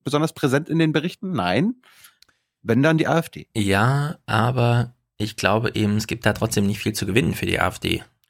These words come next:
Speaker 2: Weil sie entblößen sich ja wirklich als echte, also Idioten.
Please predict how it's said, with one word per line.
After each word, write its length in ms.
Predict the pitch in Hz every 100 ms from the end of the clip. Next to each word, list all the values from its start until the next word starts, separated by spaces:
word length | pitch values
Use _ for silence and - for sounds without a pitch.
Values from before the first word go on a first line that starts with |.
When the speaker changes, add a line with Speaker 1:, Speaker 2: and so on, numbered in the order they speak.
| _ _ _ _ -
Speaker 2:
Weil 260 | - 98 98
sie 280 | 104 - _ _ _ _ _ _ _ _ _ -
entblößen 500 | 110 110 101 123 117
sich 180 | 110
ja 100 | 107
wirklich 360 | 95 - 120 123
als 220 | 110 -
echte, 560 | 117 120 123 123 127 - _ _ _ _ - _ _ _ _ _ - - _ _ _ -
also 320 | 117 110 104
Idioten. 600 | 113 113 147 214 92